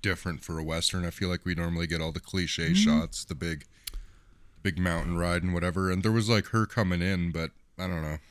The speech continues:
Speaker 2: That
Speaker 1: You
Speaker 2: was
Speaker 1: know?
Speaker 2: a small part of it. No, no, I definitely feel you there, man. They, they don't, definitely don't go expansive. This is all about in town, and I have issues with that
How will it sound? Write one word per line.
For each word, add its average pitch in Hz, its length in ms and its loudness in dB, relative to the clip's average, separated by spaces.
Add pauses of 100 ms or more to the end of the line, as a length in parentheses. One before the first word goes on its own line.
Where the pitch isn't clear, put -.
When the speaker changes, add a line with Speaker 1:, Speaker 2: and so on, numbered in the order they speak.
(260)
Speaker 2:
That 143 120 8
Speaker 1:
You 156 40 8
Speaker 2:
was 131 160 10
Speaker 1:
know? 110 60 8
Speaker 2:
a - 20 6
small 107 320 6
part 104 280 6
of 95 80 6
it. 104 140 4
No, 147 160 8
no, 151 180 8
I 160 100 8
definitely 156 320 6
feel 131 200 6
you 117 140 8
there, 113 200 8
man. 98 380 6
They, 110 120 8
they 110 180 6
don't, 110 260 6
definitely 107 320 6
don't 104 180 4
go 98 180 6
expansive. 92 720 4
This - 160 2
is 98 120 0
all 101 240 4
about 95 280 4
in 95 200 2
town, 90 540 4
and 101 140 2
I 107 100 6
have 110 160 6
issues 98 380 6
with 98 240 6
that 85 260 2